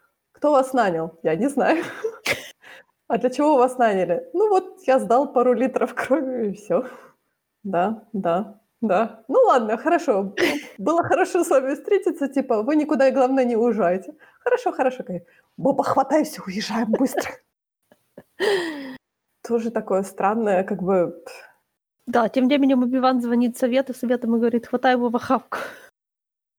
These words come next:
Speaker 2: Тащи сюда".
Speaker 1: И каменеанцы в это время такие, мол: "М, чё-то у нас какая-то движуха, мы чё-то были не готовы к этому
Speaker 2: Мне ещё
Speaker 1: всему".
Speaker 2: понравилось, как каменеанцы потом такие: "Так,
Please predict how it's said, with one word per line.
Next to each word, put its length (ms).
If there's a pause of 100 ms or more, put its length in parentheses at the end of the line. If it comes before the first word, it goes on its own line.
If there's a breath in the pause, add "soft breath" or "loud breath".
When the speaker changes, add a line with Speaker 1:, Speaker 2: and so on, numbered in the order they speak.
(140)
Speaker 2:
Тащи 280
сюда". 480 (460)
Speaker 1:
И 140
каменеанцы 720
в 40
это 200
время 320
такие, 280
мол: 340
"М, 640 (380)
чё-то 220
у 20
нас 180
какая-то 420
движуха, 560
мы 180
чё-то 220
были 300
не 140
готовы 440
к 120
этому 280
Speaker 2:
Мне 100
ещё 140
Speaker 1:
всему". 0
Speaker 2:
понравилось, 500
как 160
каменеанцы 640
потом 300
такие: 380
"Так, 300